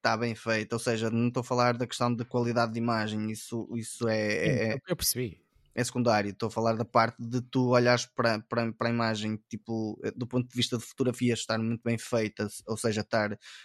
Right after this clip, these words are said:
Speaker 1: planos muito bem enquadrados, todos eles batem com, com, opá, com, com emotividade que muitas vezes algumas das cenas que lá têm, porque aquilo lá está, é tal cena da positividade e dar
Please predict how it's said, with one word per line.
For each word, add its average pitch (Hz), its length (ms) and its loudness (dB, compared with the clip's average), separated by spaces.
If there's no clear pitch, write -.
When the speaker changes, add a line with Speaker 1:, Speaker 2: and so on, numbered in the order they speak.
Speaker 1:
planos 123 280 2
muito 123 240 0
bem 123 120 0
enquadrados, 117 580 2
todos 113 260 -2
eles 110 160 0
batem 110 500 -2
com, 110 320 0
com, 107 360 0
opá, 120 280 2
com, 135 340 4
com 143 180 4
emotividade 143 720 4
que - 80 -8
muitas 131 220 0
vezes 127 300 2
algumas 127 320 2
das 127 120 2
cenas 123 240 2
que - 120 -4
lá 120 120 6
têm, 120 380 0
porque - 300 -14
aquilo 120 200 -4
lá 120 120 4
está, 117 240 2
é 104 180 -2
tal 113 220 0
cena 123 280 0
da 117 80 0
positividade 120 840 2
e 113 200 -2
dar 120 280 4